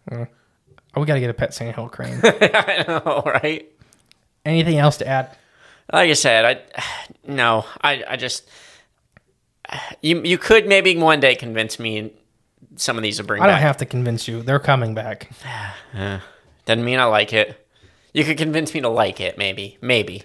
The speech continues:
Speaker 1: If I have a pygmy giant ground sloth in the backyard, you'll love it.
Speaker 2: You're probably not lying. <laughs> If it'll dig me a tunnel.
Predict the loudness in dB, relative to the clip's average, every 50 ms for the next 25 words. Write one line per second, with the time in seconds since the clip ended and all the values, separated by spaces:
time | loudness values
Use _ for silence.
0 | _ _ -8 -2 2 2 2 4 2 0 -4 -2 -2 -2 0 0 -2 0 0 0
1 | -2 -2 -2 -2 -2 -2 -2 0 0 0 0 0 -2 -8 -6 -2 -2 -2 -2 0
2 | 0 0 0 0 0 -2 -4 -4 -2 -2 -2 -2 -4 -6 -8 -12 -14 -20 _ _
3 | _ _ _ _ _ _ _ _ _ _ _ _ _ _ _ _ _ _ _ _
4 | _ _ _ _ _ -20 -12 -2 0 0 0 2 0 0 0 0 0 0 0 0
5 | -2 -6 -8 -14 _ _ -12 -12 -12 -12 -14 -20 -20 -20 -20 -20 -20 _ _ _
6 | _ _ -20 -20 -16 -6 -4 0 4 6 4 6 6 6 4 4 4 4 4 4
7 | 4 6 6 6 8 8 6 6 4 0 -12